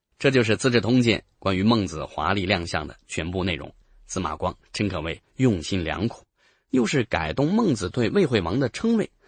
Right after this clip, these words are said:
又是援引孔从子来给仁义和利益搞统一，又是撰写评论性意见，点明孟子之所以貌似片面地推崇仁义、否定利益，只是因材施教的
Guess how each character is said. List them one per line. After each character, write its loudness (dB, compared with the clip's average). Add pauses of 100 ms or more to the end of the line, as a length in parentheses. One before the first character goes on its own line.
(120)
又 2
是 0
援 -2
引 0
孔 -8
从 0
子 -6 (160)
来 -2
给 -2
仁 0
义 -2
和 -4
利 -2
益 -4
搞 -8
统 -10
一， -6 (280)
又 2
是 0
撰 0
写 -10 (140)
评 0
论 4
性 0
意 2
见， -12 (240)
点 0
明 -2 (240)
孟 2
子 -6
之 0
所 0
以 -2 (200)
貌 0
似 -6
片 2
面 4
地 0
推 2
崇 2
仁 0
义、 -6 (140)
否 -6
定 0
利 2
益， -4 (200)
只 -8
是 -6 (160)
因 2
材 -4
施 -2
教 0
的 -6